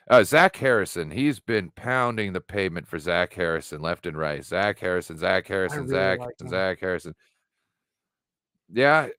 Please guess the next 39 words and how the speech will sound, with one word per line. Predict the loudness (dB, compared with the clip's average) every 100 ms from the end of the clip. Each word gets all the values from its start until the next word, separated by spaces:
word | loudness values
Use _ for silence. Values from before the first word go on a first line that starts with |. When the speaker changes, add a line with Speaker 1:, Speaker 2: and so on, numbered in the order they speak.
| -2
Speaker 1:
I, | -2 -2 _
I've | -4 -4
seen | -4 -8
some | -6 -10
tape, | -2 2 2 2
and | -2 -2
he | -2
wasn't | -4 -4 -2
lying. | 0 2 0 -4 -6
It's | -6 -2
just, | -4 -4 -16 _ _ _ _ _ _ _
I | -2
don't | -2 -4
see | -6 -6
us | -6
going | -4 -2 0 0
up | -2 -2 _ _
that | -2 -2 -2
far | -2 0 0
to | -2
get | -2 -2
him, | -2 -8 -10
and | -4 0
I | 2
don't | 0 -2
see | -8 -6 -2
there's | 0 0
any | -2 -2
way | 0 0
of | 0
him | -2 -8 -6
falling | -4 -2 -2 -4
that | -6 -4
Speaker 2:
I | 0
Speaker 1:
far | 0
Speaker 2:
think | 2
Speaker 1:
to | 0
Speaker 2:
he's |
Speaker 1:
us. | 0 -4